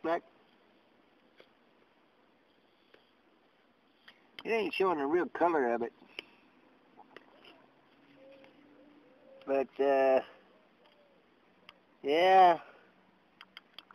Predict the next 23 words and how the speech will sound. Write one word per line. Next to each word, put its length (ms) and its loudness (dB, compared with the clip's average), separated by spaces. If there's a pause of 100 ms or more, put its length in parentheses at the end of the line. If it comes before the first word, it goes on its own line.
(360)
Let 100 -14
me 60 -10
get 200 -6
some 120 -12
more. 360 -2 (1900)
Mm, 400 -10
mm, 220 -14
mm, 360 -4
mm, 220 -8
mm. 640 0 (2250)
Yeah. 400 -4 (2500)
I 160 2
don't 220 0
know 120 -2
if 80 -8
they're 180 0
rotten 320 4
or 60 -6
not. 360 -2 (2000)
It 160 0
could 200 6
be 140 8
rotten. 420 2